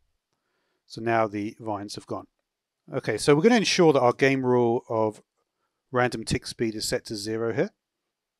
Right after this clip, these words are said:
And obviously now we only have a perimeter here of the vines.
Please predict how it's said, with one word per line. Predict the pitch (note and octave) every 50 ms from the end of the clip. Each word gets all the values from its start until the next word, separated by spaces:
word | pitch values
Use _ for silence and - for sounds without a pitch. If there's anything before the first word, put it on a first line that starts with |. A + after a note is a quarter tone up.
| _ _ -
And | - D#3
obviously | F#3+ G3 F#3 - F3
now | D3 C#3+ C#3 C3+
we | C3 B2+ B2 C3
only | B2+ B2+ A#2+
have | A#2+ A2+ A2
a | A2
perimeter | - - D#3 D3+ D3 C3+ - C3+ A2+
here | A#2 A2+ A2 A2+
of | A2 A#2 A2 G#2+ G2+ -
the | A2 G#2+ G#2+ G#2 G#2 G#2+
vines. | G#2+ G#2+ A2 G#2 G#2 G#2 A2 C3 - - -